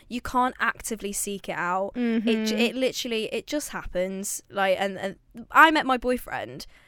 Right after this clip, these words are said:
Speaker 1: in a nightclub. And
Speaker 2: <laughs>
Speaker 1: honestly, that, that was how random it was. Like, if we hadn't, if we had gone to a different place or decided not to go out that night, we wouldn't have met. And that was, like, over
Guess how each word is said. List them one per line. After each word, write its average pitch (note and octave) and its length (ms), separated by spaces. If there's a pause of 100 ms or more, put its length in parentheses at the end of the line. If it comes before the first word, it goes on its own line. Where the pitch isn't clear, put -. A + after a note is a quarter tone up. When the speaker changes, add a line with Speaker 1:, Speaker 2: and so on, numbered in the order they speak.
(240)
Speaker 1:
in G3 360 (240)
a G3+ 60
nightclub. G3 800 (640)
And A3+ 220
Speaker 2:
<laughs> - 40
Speaker 1:
honestly, C#4+ 380 (100)
that, C4+ 200 (340)
that D#4+ 180
was E4 120
how D#4 140
random D#4 440
it A#3 140
was. C#3 240
Like, G3+ 200
if B3 140
we D#4 180
hadn't, C4+ 400
if - 140
we D4+ 140
had D4 120
gone C#4+ 220
to G#3 100
a - 40
different G#3 340
place B3+ 260
or F#3 60
decided G3+ 300
not G3 140
to - 40
go A3+ 80
out A3 140
that E3+ 120
night, G3+ 200
we G3+ 120
wouldn't G#3+ 240
have F#3+ 100
met. F#3+ 320 (360)
And B3+ 140
that E4 120
was, F4+ 160
like, D#4 160
over C4 100